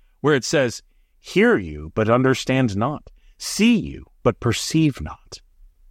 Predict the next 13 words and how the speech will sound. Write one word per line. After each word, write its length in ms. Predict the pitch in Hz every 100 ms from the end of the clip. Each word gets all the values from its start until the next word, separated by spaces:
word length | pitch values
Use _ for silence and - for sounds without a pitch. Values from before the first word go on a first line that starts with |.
| - _ _ _ _ _ _ _ _
We 80 | 233
come 180 | - 311
to 80 |
the 100 | 339
crime 800 | - - - 160 135 80 50 - -
for 140 | - 143
which 240 | 143 -
they've 200 | 127 123
been 140 | 123
expelled 760 | 120 - - - 190 82 76 113
from 160 | - 123
the 80 | 117
university, 720 | 127 127 135 135 98 -